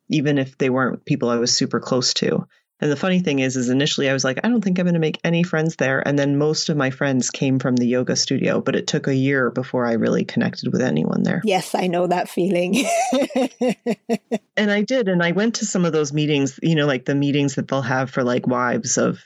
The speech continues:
Speaker 1: you know, the trailing spouse meetings that different companies have and things like that. And I'd try to go, and I just forced myself to go to some of those things. And some of them were a total dud, and I felt totally uncomfortable, and it just didn't work. And I trust that that means, okay, there was, there wasn't anyone there for me.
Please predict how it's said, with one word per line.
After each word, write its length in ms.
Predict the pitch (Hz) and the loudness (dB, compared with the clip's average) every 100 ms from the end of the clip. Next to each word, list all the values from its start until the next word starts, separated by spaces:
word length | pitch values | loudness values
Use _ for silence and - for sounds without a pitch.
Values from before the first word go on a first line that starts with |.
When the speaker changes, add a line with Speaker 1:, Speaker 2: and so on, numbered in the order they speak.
| _ | _
Speaker 1:
you 100 | - | -2
know, 100 | 143 | 0
the 100 | 127 | 0
trailing 340 | 123 147 131 131 | 0 0 0 0
spouse 400 | - 113 117 - | -2 -2 -2 0
meetings 420 | 131 120 120 127 | 0 2 0 0
that 140 | - | -2
different 240 | - 127 127 | -2 0 0
companies 480 | - 127 - 131 - | -2 -4 -2 0 0
have 300 | 123 113 117 | 0 0 0
and 140 | 120 | 0
things 220 | 131 117 | 0 0
like 160 | 95 - | 0 0
that. 220 | 110 78 | -2 -2
And 260 | 135 135 131 - _ - | 0 0 -2 -8 _ -4
I'd 180 | 165 | -4
try 180 | - 160 | -2 0
to 100 | 160 | 0
go, 340 | 147 147 160 160 | 0 0 2 0
and 160 | 139 - - _ - | -2 -4 -16 _ -4
I 140 | 170 | -2
just 220 | 170 202 | 0 -2
forced 280 | - 175 170 | -2 -2 0
myself 320 | 180 170 156 | 0 0 -2
to 100 | - | -2
go 160 | 147 131 | 0 2
to 80 | 156 | 0
some 200 | - 156 | 0 0
of 60 | |
those 180 | 156 160 | 0 0
things. 300 | - 170 180 | 0 0 2
And 140 | - 180 | 0 0
some 180 | 208 | 0
of 40 | 240 | 0
them 180 | 269 220 | 2 2
were 160 | 175 | 2
a 60 | 139 | -2
total 400 | - 175 170 170 | -4 -2 0 2
dud, 360 | 139 139 139 - | 0 0 0 0
and 100 | 131 | 0
I 80 | 123 | -2
felt 260 | 135 120 | -2 -4
totally 300 | - 143 156 | -2 0 0
uncomfortable, 600 | 151 147 143 131 - 143 | 0 0 -2 -2 -2 0
and 200 | 143 127 | 0 0
it 80 | 113 | 0
just 240 | 113 143 - | 0 -2 0
didn't 200 | 147 127 | 0 0
work. 260 | 135 180 - | 0 -2 -2
And 140 | 160 | 0
I 60 | 160 | 0
trust 400 | - 190 196 - | 0 -2 -2 -4
that 160 | 160 | -4
that 200 | 165 160 | -2 -2
means, 300 | 160 160 160 | 0 2 2
okay, 340 | 147 151 143 175 | 0 0 0 2
there 160 | 175 | 2
was, 240 | 143 151 - | 0 -2 -2
there 140 | 143 | -2
wasn't 280 | 135 151 151 | 0 2 2
anyone 260 | 147 143 143 | 2 2 2
there 160 | 139 | 0
for 120 | 151 175 | 0 2
me. 220 | 208 | 2